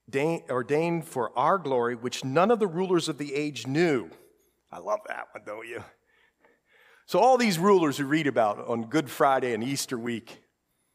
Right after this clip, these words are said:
Herod, Pontius Pilate,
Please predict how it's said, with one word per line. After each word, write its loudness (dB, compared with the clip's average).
Herod, 4
Pontius 4
Pilate, 2